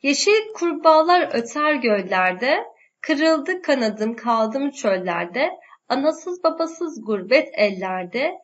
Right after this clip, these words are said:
ya ben ağlamayayım kimler ağlasın, şu mahzun gönlümü kimler eylesin? Yine bu bir ağıt niteliğinde olan bir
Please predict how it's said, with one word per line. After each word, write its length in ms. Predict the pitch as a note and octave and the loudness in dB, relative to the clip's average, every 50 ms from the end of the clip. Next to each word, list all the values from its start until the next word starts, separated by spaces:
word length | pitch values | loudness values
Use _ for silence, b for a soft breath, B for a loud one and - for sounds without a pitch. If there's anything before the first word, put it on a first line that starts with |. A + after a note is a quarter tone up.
| B B B B B - | B B B B B 2
ya 180 | D#4 D#4+ D#4+ - | 4 4 4 4
ben 200 | E4 E4+ E4+ E4 | 2 2 2 0
ağlamayayım 920 | - - A#3+ B3 B3 B3+ C#4+ D4+ D4+ D4+ C#4 B3+ A3+ G3+ G3 F#3 F#3+ F#3+ | 2 2 4 4 4 4 2 0 0 0 0 0 0 -2 -2 -4 -6 -8
kimler 400 | F#3 - A3 G3+ G3+ G#3+ A#3+ C#4 | -8 -6 -4 -4 -2 -2 -2 0
ağlasın, 720 | D#4 D#4 D4+ D4 C#4 C#4+ C#4+ - - - D#4+ D#4+ D#4+ D#4 b b b _ | 0 2 2 0 0 -2 -6 -8 -6 -4 -2 -2 -2 -6 b b b _
şu 220 | - - - E4+ | -10 -6 -4 -2
mahzun 600 | D4+ C#4+ C#4 C#4 C4+ B3 - - - E4 D#4 C#4 | 0 0 0 0 -2 -4 -8 -8 -6 -4 -4 -2
gönlümü 520 | B3 A3 G3+ F#3+ F#3+ G#3+ B3 D4 F4 F4 - | -2 -2 -2 -2 -2 -4 -6 -6 -6 -8 -8
kimler 420 | - - C#4+ C4 C4 C4 C4 A#3+ | -6 -6 -4 -2 -2 -2 -2 0
eylesin? 680 | G#3+ F#3+ F#3 F3+ F3 E3+ F3+ F3+ - - - F4 F#4+ F4+ - _ _ _ _ | 0 0 0 -2 -2 -4 -6 -6 -10 -8 -8 -8 -8 -8 -12 _ _ _ _
Yine 320 | - F4 G4 A#4+ A4+ - D4+ | -4 -2 0 0 0 0 -2
bu 160 | C#4 G3+ G3+ | -4 -2 -2
bir 240 | G#3 G3 - - - | -4 -4 -2 -4 -4
ağıt 260 | G3+ G3+ G3+ G3+ - | -4 -4 -6 -8 -10
niteliğinde 840 | G#3 G3 G3 G3 - G3+ F#3 F3+ F#3+ F#3 F3+ F3+ F3+ F3+ F3 - - - - | -12 -12 -10 -8 -8 -8 -6 -6 -6 -6 -6 -6 -6 -6 -8 -8 -10 -12 -12
olan 400 | - - F#2+ - - - - - | -10 -10 -8 -10 -10 -12 -12 -14
bir 140 | - - | -14 -14